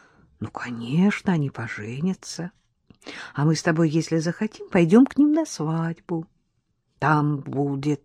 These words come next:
огромный торт и фейерверк, и тебе мы сошьем красивое платье, даже лучше, чем у невесты. И журналистам вместе будем позировать»,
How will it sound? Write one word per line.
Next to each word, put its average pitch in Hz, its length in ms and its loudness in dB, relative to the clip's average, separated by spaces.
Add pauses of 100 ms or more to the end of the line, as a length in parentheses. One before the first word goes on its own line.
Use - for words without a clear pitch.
(100)
огромный 185 1120 4 (420)
торт - 400 -4 (240)
и 147 60 -6
фейерверк, 170 840 2 (420)
и 151 60 -6
тебе 185 240 6
мы 175 100 6
сошьем 175 580 -2 (640)
красивое 220 960 -2
платье, 123 760 -10
даже 214 280 6
лучше, 254 320 4
чем 196 220 -2
у 175 40 4
невесты. 131 680 -4 (1500)
И 180 180 8
журналистам 190 840 8
вместе 190 600 6
будем 170 440 4 (240)
позировать», 127 840 0